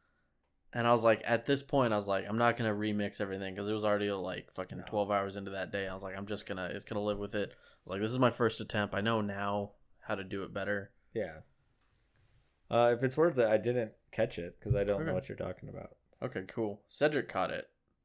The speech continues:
Speaker 1: He's like, "Oh, pitch shift really threw me out of it." I was like, "Ah, it's nice. It would've been nice
Speaker 2: <laughs>
Speaker 1: feedback if you'd listened to it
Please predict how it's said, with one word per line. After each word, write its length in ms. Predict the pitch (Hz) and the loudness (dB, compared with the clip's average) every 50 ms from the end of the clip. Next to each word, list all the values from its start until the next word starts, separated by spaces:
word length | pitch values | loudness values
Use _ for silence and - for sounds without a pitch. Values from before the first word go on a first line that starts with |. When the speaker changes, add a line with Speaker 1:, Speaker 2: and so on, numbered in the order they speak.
| _ - - | _ -16 -14
Speaker 1:
He's 100 | 107 - | -14 -12
like, 100 | - 101 | -6 2
"Oh, 300 | 123 151 139 113 104 104 | 4 6 6 6 4 0
pitch 240 | - - 147 139 - | 0 -2 -2 -2 -2
shift 280 | - - 113 101 92 - | -4 -4 -4 -6 -4 0
really 200 | 127 135 127 110 | 0 2 2 2
threw 240 | - - 143 139 127 | 0 0 0 0 0
me 120 | 123 120 | 2 2
out 160 | 120 120 113 104 | 2 2 2 2
of 100 | 95 95 | 0 -2
it." 140 | 95 90 | -4 -4
I 100 | - 95 | -4 -6
was 100 | 101 101 | -6 -6
like, 260 | 98 98 95 95 95 95 | -4 -4 -4 -4 -4 -4
"Ah, 380 | 95 98 101 110 123 131 127 127 | -4 -4 -2 -2 -2 -4 -6 -8
it's 240 | 139 147 _ - - | -12 -16 _ -8 -4
nice. 520 | 170 196 302 339 320 - - - - - - _ | -2 -2 -2 -2 -6 -10 -12 -14 -16 -18 -16 _
It 40 | 139 | -10
would've 140 | 156 165 | -8 -6
been 100 | 180 185 | -4 -2
nice 240 | 175 - 196 196 - | 0 0 0 0 0
Speaker 2:
<laughs> 0 | |
Speaker 1:
feedback 480 | 170 - 190 190 190 214 190 180 - - | 0 0 0 -2 0 0 0 0 0 -4
if 140 | 151 - - | -8 -8 -8
you'd 100 | 135 139 | -6 -4
listened 320 | 147 165 160 - 170 160 | -4 -4 -4 -4 -6 -6
to 100 | 160 160 | -4 -4
it 140 | 151 - | -4 -6